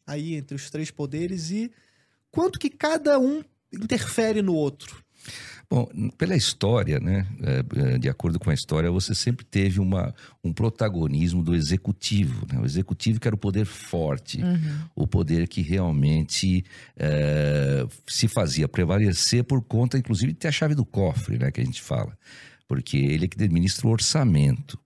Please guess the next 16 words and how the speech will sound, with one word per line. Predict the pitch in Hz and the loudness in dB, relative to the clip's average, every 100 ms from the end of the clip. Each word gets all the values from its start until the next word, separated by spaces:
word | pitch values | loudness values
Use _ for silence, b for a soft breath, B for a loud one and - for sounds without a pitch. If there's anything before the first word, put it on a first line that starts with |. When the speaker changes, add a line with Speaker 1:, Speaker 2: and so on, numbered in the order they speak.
| B B B B B - | B B B B B -2
Speaker 2:
Mas | 143 | 0
agora | 165 170 170 | 2 2 2
nós | 160 127 | 2 2
estamos | - 131 90 | 2 2 2
vendo | 92 | 2
que | 85 | 0
a | |
Constituição | 101 117 - 98 - 76 69 | 2 0 2 0 2 0 2
de | 73 | 0
oitenta | 65 78 69 69 | 0 -2 0 0
e | |
oito, | 76 104 95 | 2 2 0
com | - | 0
muito | 98 113 147 139 98 | 2 4 4 4 2
receio | 87 78 - - 107 90 78 | 0 0 0 2 4 2 2
dessa | 69 - - 67 | -2 -4 -4 -4